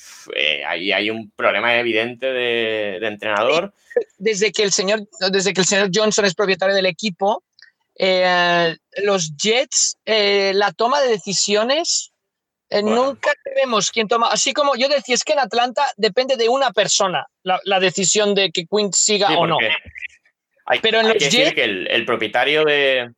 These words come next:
Speaker 1: Sí, el propietario de los Jets, además...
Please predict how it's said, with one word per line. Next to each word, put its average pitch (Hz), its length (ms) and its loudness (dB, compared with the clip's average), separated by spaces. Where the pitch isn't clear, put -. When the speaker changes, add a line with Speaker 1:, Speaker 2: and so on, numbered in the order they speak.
Speaker 1:
Sí, 156 220 -2
el 113 80 0
propietario 120 380 0
de 165 40 2
los 135 120 -2
Jets, 170 420 -4
además... 127 640 0